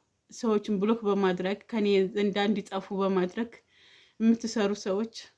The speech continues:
አላህ እጃችሁን አላህ ይስጣችሁ። ለነገሩ ተወክል ታላላህ ብዬ እንጂ ይሄን ቻናል ስከፍት ማንንም ተገድፌ አይደለም፣ ሰውን ተገድፌ አይደለም። በቃ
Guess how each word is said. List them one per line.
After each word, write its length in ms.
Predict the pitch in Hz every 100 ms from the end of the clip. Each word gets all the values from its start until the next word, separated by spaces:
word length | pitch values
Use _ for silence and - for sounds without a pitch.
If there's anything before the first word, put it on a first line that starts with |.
| _ -
አላህ 220 | 220 226
እጃችሁን 520 | 190 196 196 208 202
አላህ 220 | 185 196
ይስጣችሁ። 520 | 202 - - 185 - - _ _ _ _ _ _ _ _ _ _ _ _ _ _ _ _ _ _ _ _ _ _ _ _ _ _ _ _ _ _ _ _ _ _ _ _
ለነገሩ 460 | 220 214 208 220 254 294 -
ተወክል 360 | 247 226 226 233
ታላላህ 400 | 214 185 190 214
ብዬ 200 | 208 196
እንጂ 180 | 208 196
ይሄን 220 | 262 214 214
ቻናል 280 | 220 208
ስከፍት 500 | 214 226 214 226 320 - - _ _ _ _ _
ማንንም 400 | 214 214 214 214
ተገድፌ 400 | 214 185 190 - -
አይደለም፣ 380 | 330 190 - -
ሰውን 240 | - 220 214
ተገድፌ 380 | 214 196 185 - 330
አይደለም። 380 | 247 175 214 - _ _ _ _ _ _ _ _ _ _ -
በቃ 160 | 294